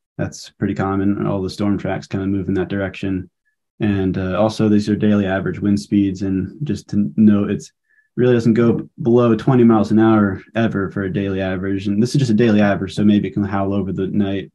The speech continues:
and then be still at day. So there was definitely some days that were sub twenty miles an hour, but just to put in reference, usually U A Vs do best below twenty miles an hour is kind of a threshold, the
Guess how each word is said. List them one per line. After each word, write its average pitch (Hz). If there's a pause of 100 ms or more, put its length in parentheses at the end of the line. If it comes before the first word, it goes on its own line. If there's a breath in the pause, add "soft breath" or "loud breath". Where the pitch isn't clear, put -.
(140)
and 101
then 95
be 95
still 117
at 85
day. 104
So 101
there 104
was 104 (340)
definitely 135
some 117
days 104
that 107
were 95
sub 104
twenty 104
miles 98
an 98
hour, 92
but 98 (360)
just 113
to -
put 104
in 101
reference, 98
usually 107
U 113
A 104
Vs 104
do 104
best 101 (240)
below 110
twenty 104
miles 92
an 95
hour 92
is 85
kind 98
of 92
a 95
threshold, 92
the 95